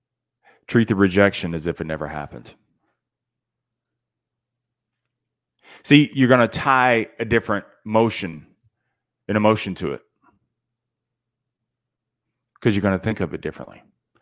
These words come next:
See, think about it like this. If I, if I never ask, the, if, if, if I see somebody in the distance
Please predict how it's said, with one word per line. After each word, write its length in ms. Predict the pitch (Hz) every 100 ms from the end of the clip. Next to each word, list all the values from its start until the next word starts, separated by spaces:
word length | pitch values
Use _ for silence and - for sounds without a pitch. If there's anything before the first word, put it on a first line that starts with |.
| _ - -
See, 200 | 208 202
think 320 | - 202 202
about 160 | 185 156
it 40 |
like 180 | 123 110
this. 320 | 92 60 - - _ _ _ _ - - - - - -
If 180 | 160
I, 220 | 165 156 156
if 160 | 165 151
I 60 | 151
never 500 | 170 226 247 196 127
ask, 500 | 135 135 127 - - _ _ _ _ _ _ _ _ _ _ _ _ _ _ _ _ _ _ _ _
the, 760 | 143 - - 151 143 120 135 110
if, 400 | 110 151 - -
if, 200 | 156 135 -
if 160 | 151
I 80 | 139
see 240 | - 240
somebody 420 | 214 196 156 139 127
in 80 |
the 140 | 117 110
distance 540 | 113 107 - 104 -